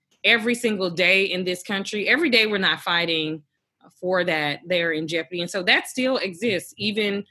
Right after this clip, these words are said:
uh, when there is a new administration. Accountability is important.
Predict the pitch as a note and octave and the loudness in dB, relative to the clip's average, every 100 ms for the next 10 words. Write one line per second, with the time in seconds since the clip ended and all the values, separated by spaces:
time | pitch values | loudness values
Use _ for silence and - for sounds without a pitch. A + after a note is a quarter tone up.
0 | _ _ - F#3+ F#3 F3+ F3 G3+ G3+ G3 | _ _ -6 0 2 2 2 2 2 2
1 | F3+ F#3 F3+ F3 F3+ F#3 E3+ F3 E3+ - | 0 0 -2 0 -2 -2 -2 -2 -4 -2
2 | F#3 - D3 F3 F3 A#3+ A#3+ G3+ E3+ G3 | -2 -2 -8 -8 -4 0 2 2 0 0
3 | G#3+ G#3 G#3+ A3+ A#3+ _ F#3 F#3 F3+ - | 0 0 -2 -2 -6 _ -8 -6 -6 -4
4 | G3 G3+ A3+ | -2 0 -2